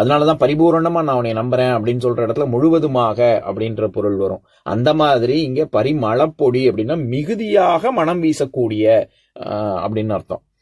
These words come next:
அ, சம்ஸ்கிருதத்திலயும் பரிமளம், பரிம-, பரிமளான்னே பொண்ணு பேர்லாம் வச்சுப்பாங்களே, அது வந்து ரொம்ப மிகுதியாக மனம் வீசக்கூடிய தன்மை கொண்ட பெண் அப்படின்னு அர்த்தம். அ, சந்தனம் நீ-,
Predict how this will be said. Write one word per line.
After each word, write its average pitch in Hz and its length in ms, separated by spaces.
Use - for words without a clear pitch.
அ, 104 300
சம்ஸ்கிருதத்திலயும் 151 600
பரிமளம், 131 520
பரிம-, 120 480
பரிமளான்னே 180 500
பொண்ணு 165 280
பேர்லாம் 131 640
வச்சுப்பாங்களே, 98 500
அது 98 160
வந்து 127 280
ரொம்ப 131 480
மிகுதியாக 131 1120
மனம் 131 320
வீசக்கூடிய 131 1120
தன்மை 135 340
கொண்ட 104 480
பெண் 110 320
அப்படின்னு 104 260
அர்த்தம். - 340
அ, 147 380
சந்தனம் 165 520
நீ-, 147 260